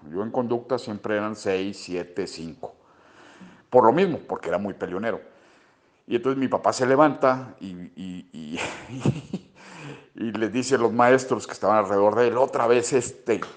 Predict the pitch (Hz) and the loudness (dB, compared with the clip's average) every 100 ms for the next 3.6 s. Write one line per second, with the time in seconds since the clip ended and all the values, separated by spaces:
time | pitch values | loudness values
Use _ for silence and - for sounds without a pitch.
0 | - 101 104 107 131 135 135 127 120 120 | -18 0 0 2 0 2 2 2 2 2
1 | 117 123 113 110 120 113 - 101 127 147 | 2 0 0 2 4 2 2 2 4 6
2 | 143 135 113 107 110 110 110 104 107 110 | 6 4 2 2 4 4 2 0 -4 -4
3 | 110 113 135 131 120 - | -4 2 4 4 2 -4